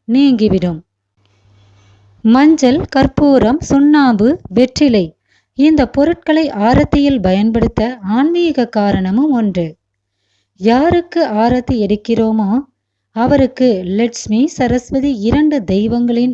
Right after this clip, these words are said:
ஆசீர்வாதம் கிடைக்க வேண்டும் என்பதற்காகவே ஆரத்தி எடுக்கப்படுகிறது. சரஸ்வதியின் நிறம் வெண்மை,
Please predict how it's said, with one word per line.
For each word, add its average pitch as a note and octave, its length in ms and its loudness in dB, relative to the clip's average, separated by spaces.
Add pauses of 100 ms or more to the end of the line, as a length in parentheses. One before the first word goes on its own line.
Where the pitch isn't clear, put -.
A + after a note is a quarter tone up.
ஆசீர்வாதம் A#3+ 720 -4
கிடைக்க A#3 500 -4
வேண்டும் G#3 500 -2
என்பதற்காகவே G#3 920 -2 (880)
ஆரத்தி C#4 420 0
எடுக்கப்படுகிறது. G#3+ 880 -2 (760)
சரஸ்வதியின் C#4+ 840 0
நிறம் G3+ 420 0
வெண்மை, G#3 400 0